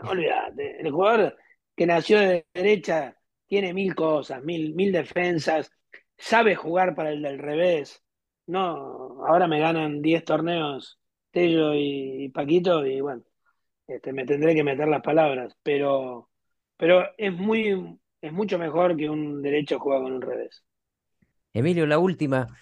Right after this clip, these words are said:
Speaker 2: Argentina campeón del mundo, bueno, en fútbol, pero <laughs> en pádel este
Speaker 1: <laughs>
Speaker 2: año. Eh, bueno, el boom que tiene el pádel hoy día y que en Argentina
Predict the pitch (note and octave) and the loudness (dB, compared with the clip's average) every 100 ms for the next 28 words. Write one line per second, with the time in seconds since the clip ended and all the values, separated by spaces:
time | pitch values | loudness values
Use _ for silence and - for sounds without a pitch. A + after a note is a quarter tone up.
0 | _ _ - A#2 C#3 A#2+ E3 F3+ E3 D3 | _ _ -4 0 0 0 2 2 2 4
1 | E3+ E3+ D#3 D#3+ F#3 E3+ E3+ D#3+ D3 C#3+ | 4 4 2 2 2 4 4 4 2 0
2 | G2 - A#2 - D#3 D#3 D#3+ D#3 C3+ C3 | -2 -6 -4 0 0 2 0 2 2 2
3 | A#2+ B2 - C#3 A#2+ C3 D3 D3+ C#3 - | 2 -2 -2 -2 0 0 2 2 -2 -8
4 | _ _ - B2+ D3 C#3 D#3 D#3 D#3 D3 | _ _ -2 0 4 6 6 4 2 2
5 | G2+ B2 A#2+ A#2 A#2 A#2 _ - C#3+ C3+ | 2 4 4 2 0 -4 _ 0 2 2
6 | - B2+ A#2 C3+ E3 F3 D#3+ D3 D#3 D#3 | 0 -2 2 2 2 2 0 2 2 2
7 | C3 D3 D3+ D3 C#3 B2+ D#3 D#3 D3+ - | 2 2 4 4 2 2 2 4 2 0
8 | C#3 A#2+ B2+ B2+ B2 A#2+ A#2 B2 A#2+ A#2 | -6 0 2 4 2 2 2 0 -2 -4
9 | A#2 C#3+ D#3 D3+ C#3+ C#3 | -2 -2 0 0 0 -2